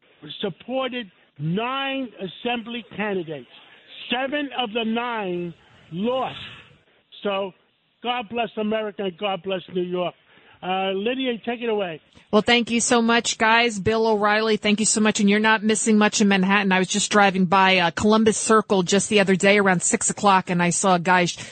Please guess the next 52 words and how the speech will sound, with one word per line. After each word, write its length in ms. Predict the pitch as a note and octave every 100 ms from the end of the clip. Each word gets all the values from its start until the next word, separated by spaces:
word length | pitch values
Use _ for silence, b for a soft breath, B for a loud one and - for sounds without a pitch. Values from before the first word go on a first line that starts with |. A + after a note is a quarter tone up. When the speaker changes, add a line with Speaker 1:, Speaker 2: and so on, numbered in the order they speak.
| B
Speaker 2:
smoking 420 | - - B3+ C4+
crack 380 | G#3+ B3+ G3+ - - _
right 200 | F#3 A3+ A#3+
there 180 | B3
out 140 | A#3+ A#3
in 100 | A3+
the 140 | G3+
open. 360 | G#3+ - B3 A#3
Two 220 | - A#3+
cops 420 | - A3 A3+ -
walking 360 | G#3+ A3+ A#3 G#3
by. 340 | F#3 G3+ A3
Cooper 320 | G#3+ B3+ -
Square 640 | G#3 - - G#3+ A3 A#3+ A#3+
is, 260 | G#3+ F#3 E3+
uh, 320 | F3+ D#3+ D3+ b b b b b
looks 240 | F#3 A3 -
like 140 | G3
Skid 280 | - - A3+
Row. 440 | G3 G3+ G#3+ A#3+
I 160 | - G3
mean, 240 | G3 F#3+
you're 100 | F#3+
not 200 | F#3+ G#3
missing 280 | G3 G3 G#3
much, 220 | F#3+ F3
so 420 | - F#3+ E3+ E3 D#3+ - _ _
thank 180 | G3 G3
God 340 | G3+ F#3+ F3+ -
for 140 | G3+
the 120 | F3+
suburbs 480 | - G3 E3+ D#3 D3
at 120 | D#3
least. 300 | D#3+ D#3 -
But 180 | E3+ D#3
we 140 | E3+
gotta 320 | F3+ G3+ G3 F#3
do 180 | E3
what 160 | G3+ G3+
we 100 | A3
can 260 | G#3 A3+ G3+
to 100 | F#3+
save 640 | - G#3+ G3 G3+ G3+ -
New 180 | F3+ F3+
York. 360 | F3+ F3 D#3+
So 100 | - F#3
thank 200 | G#3 G#3
you 40 |
so 140 | -
much, 200 | G3+ F#3+
Bill 160 | - F3+
O'Reilly. 460 | F3 E3 D#3+ D#3+